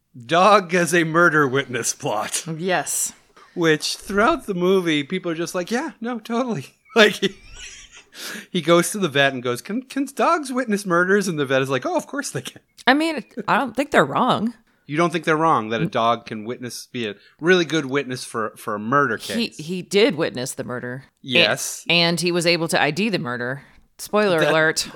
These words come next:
Speaker 1: Well, don't get to that part, but, like, the, but, like, that is sort of the central thrust of the movie i-, is Turner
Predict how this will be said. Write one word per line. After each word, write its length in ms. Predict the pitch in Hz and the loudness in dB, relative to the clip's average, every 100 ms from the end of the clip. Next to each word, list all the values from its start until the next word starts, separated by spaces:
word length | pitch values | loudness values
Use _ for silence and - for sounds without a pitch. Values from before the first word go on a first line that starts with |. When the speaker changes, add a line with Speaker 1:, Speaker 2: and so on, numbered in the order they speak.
| 175 | -4
Speaker 1:
Well, 240 | 165 170 | 2 2
don't 260 | 180 185 190 | 4 0 2
get 200 | 202 202 | -2 0
to 100 | 156 | 0
that 260 | 120 107 | 0 0
part, 320 | - 101 101 | -2 -4 -2
but, 140 | 131 131 | -4 -2
like, 180 | 139 - | -4 -2
the, 260 | 160 160 143 | -4 -4 -4
but, 220 | 151 131 | -6 -2
like, 260 | 139 131 - - | -2 -4 -14 -20
that 340 | 123 147 165 | -2 2 4
is 140 | 180 165 | 2 -4
sort 260 | - 160 | -4 -4
of 200 | 143 117 120 | -4 -6 -8
the 160 | 117 | -8
central 580 | 117 - 147 139 135 123 | -8 -6 -4 -6 -6 -10
thrust 420 | - 127 123 - | -6 -4 -4 -4
of 100 | 120 | -10
the 60 | 107 | -8
movie 560 | 113 117 110 107 104 - | -6 -6 -6 -8 -10 -12
i-, 40 | 104 101 | -14 -10
is 280 | 104 101 - | -10 -10 -8
Turner 420 | - 139 123 | -4 -2 -2